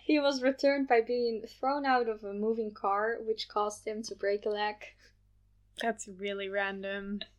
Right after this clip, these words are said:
Speaker 2: Poor guy.
Speaker 1: Imagine you were just going to a movie set and then being kidnapped. <laughs>
Speaker 2: That is so rough. Aw,
Speaker 1: Aw.
Speaker 2: poor guy.
Speaker 1: Um, yeah,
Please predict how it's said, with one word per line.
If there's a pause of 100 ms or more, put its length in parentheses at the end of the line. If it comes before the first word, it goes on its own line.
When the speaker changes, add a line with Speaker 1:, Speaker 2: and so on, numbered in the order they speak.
(120)
Speaker 2:
Poor
guy. (1200)
Speaker 1:
Imagine
you
were
just
going
to
a
movie
set
and
then
being
kidnapped. (340)
<laughs>
Speaker 2:
That
is
so
rough. (1200)
Aw,
Speaker 1:
Aw. (100)
Speaker 2:
poor
guy. (1000)
Speaker 1:
Um, (1700)
yeah,